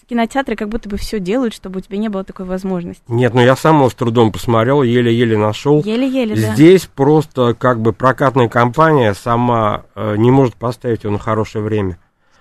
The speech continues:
Speaker 2: Потому что все понимают, что денег он не соберет.
Speaker 1: Авторское кино не смотрят, и вот
Speaker 2: Четыреста пятьдесят,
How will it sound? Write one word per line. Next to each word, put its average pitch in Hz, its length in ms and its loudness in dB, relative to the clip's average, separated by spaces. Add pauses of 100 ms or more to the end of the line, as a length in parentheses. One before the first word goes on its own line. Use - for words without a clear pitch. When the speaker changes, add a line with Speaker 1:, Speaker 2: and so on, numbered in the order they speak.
Speaker 2:
Потому 127 320 4
что 117 260 0
все - 300 2
понимают, 123 580 0
что - 200 -8
денег 120 340 0
он 107 140 0
не 104 60 -4
соберет. 104 440 -4
Speaker 1:
Авторское 240 440 -10
кино 240 200 -10
не 240 140 -6
смотрят, 254 500 -12
и 196 60 -14
вот - 20 -8
Speaker 2:
Четыреста 151 520 2
пятьдесят, 131 480 0